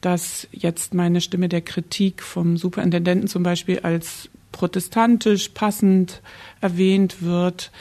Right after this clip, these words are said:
dass wir innerhalb der evangelischen Kirche auch noch protestieren dürfen. Ich glaub auch, dass Synodenbeschlüsse, wenn man, äh, neue Erkenntnisse hat, entweder neue biblische Erkenntnisse oder neue Erkenntnisse im Zeitgeschehen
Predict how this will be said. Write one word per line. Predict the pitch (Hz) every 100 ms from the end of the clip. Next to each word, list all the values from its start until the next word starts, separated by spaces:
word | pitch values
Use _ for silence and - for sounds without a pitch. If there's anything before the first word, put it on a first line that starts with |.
| - - - -
dass | 185 -
wir | 185 180
innerhalb | - 180 175
der | 180
evangelischen | 180 180 165 185 180 175 165
Kirche | - 175 170 175 -
auch | 175 170
noch | 180
protestieren | - 175 165 - - 165 160
dürfen. | 160 160 185 233
Ich | -
glaub | 247 269 -
auch, | -
dass | 196 -
Synodenbeschlüsse, | 185 175 175 190 170 160 165 160 - 165 160 - - - - 240
wenn | 175 185 190
man, | 185 180 175 175 180
äh, | - 170 165 165
neue | 170 175 185
Erkenntnisse | - 170 247 269 196 170 175 160
hat, | 151 - - - - -
entweder | 196 202 208 190
neue | 185 196 180
biblische | 233 240 233 214
Erkenntnisse | 190 202 190 202 185 190 -
oder | 226 233
neue | 208 185 190
Erkenntnisse | 180 190 214 185 -
im | 180
Zeitgeschehen | - 220 - 196 - 190 190 185